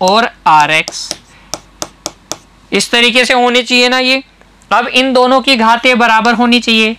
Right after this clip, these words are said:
तो मैं इनको एक घात ये बहुपद भी ले सकता हूँ, दो घात वाला भी ले सकता हूँ, तीन घात वाला भी। कम घात का लेंगे, आसान पड़ेगा। तो देखिए,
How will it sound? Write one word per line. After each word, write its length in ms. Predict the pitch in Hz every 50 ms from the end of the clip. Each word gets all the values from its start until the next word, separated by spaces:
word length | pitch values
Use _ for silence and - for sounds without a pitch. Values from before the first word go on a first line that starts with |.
| - - - - - - -
तो 100 | 233 240
मैं 180 | 240 240 254 262
इनको 320 | 262 247 247 - 262 262
एक 280 | 254 - 196 196 226 233
घात 340 | 247 226 226 226 233 247 262
ये 80 | 247 247
बहुपद 340 | 208 247 247 226 247 240 226
भी 80 | 233 254
ले 140 | 247 247
सकता 240 | 240 - 226 - 247
हूँ, 220 | 240 240 240 254 247
दो 180 | 196 196 202 220
घात 240 | 208 226 226 226 233
वाला 200 | 233 226 226 233
भी 100 | 220 233
ले 100 | 233 226
सकता 220 | 226 220 - 233
हूँ, 140 | 226 240 240
तीन 240 | - 196 180 185 185
घात 220 | 185 185 190 190 190
वाला 180 | 185 185 185
भी। 180 | 180 185 196 202 - - - - - _ -
कम 200 | 196 220 240 240
घात 220 | 233 233 233 226
का 120 | - 247
लेंगे, 320 | 240 240 240 233 233 247 254
आसान 500 | 240 - 165 175 180 - 196 208 208 196
पड़ेगा। 380 | 202 190 185 190 180 185 185 196
तो 120 | - 190
देखिए, 320 | 165 185 202 196 226 220